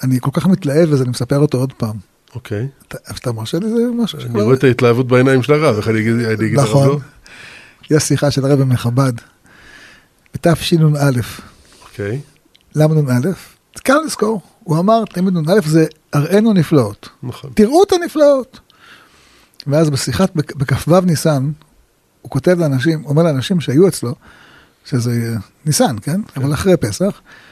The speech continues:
Speaker 1: אומר להם, "תדעו לכם, זה קורה עכשיו." הוא לא, "מה עכשיו?" יציאת מצרים הייתה לפני שלושת אלפים שלוש מאות שנה. אז לא, הם לא שאלו, כאילו, אבל השאלה המתבקשת.
Speaker 2: מהמם.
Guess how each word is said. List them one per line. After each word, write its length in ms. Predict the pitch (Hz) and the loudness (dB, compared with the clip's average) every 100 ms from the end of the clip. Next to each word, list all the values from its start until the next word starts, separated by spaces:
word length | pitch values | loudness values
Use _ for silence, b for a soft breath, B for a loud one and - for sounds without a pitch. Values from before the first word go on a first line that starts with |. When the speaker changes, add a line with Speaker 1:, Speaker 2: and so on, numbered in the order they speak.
| b b b b b _ | b b b b b _
Speaker 1:
אומר 100 | 220 | 2
להם, 80 | 294 | 2
"תדעו 240 | - 202 | 2 4
לכם, 340 | 330 - 147 123 - | 4 4 0 0 -2
זה 220 | 147 165 | 2 2
קורה 280 | - 208 285 | 2 2 2
עכשיו." 500 | 247 330 349 320 139 104 _ _ _ _ _ | 2 4 4 4 0 -4 _ _ _ _ _
הוא 80 | - | -4
לא, 60 | 123 | 2
"מה 140 | 240 | 2
עכשיו?" 340 | 311 - 131 131 - _ _ _ | 2 0 0 0 -6 _ _ _
יציאת 220 | 127 180 190 | -4 -2 2
מצרים 240 | 214 233 | 4 4
הייתה 120 | 233 | 4
לפני 260 | 226 226 220 | 0 4 2
שלושת 180 | 233 208 | 4 2
אלפים 140 | 240 | 2
שלוש 220 | 226 226 | 2 2
מאות 100 | 247 | 2
שנה. 320 | 240 277 294 139 95 _ - | 2 0 0 -4 -8 _ -8
אז 60 | 143 | -2
לא, 260 | 185 240 156 | 2 4 6
הם 100 | 185 | 4
לא 80 | |
שאלו, 360 | 214 240 165 131 | 4 4 2 0
כאילו, 240 | 160 160 | 0 2
אבל 220 | 180 226 277 277 | 2 0 -2 -2
השאלה 260 | - 233 | 0 0
המתבקשת. 680 | 254 196 202 254 233 135 - - | 2 2 4 4 2 0 -8 -12
Speaker 2:
מהמם. 280 | 110 113 | -10 -8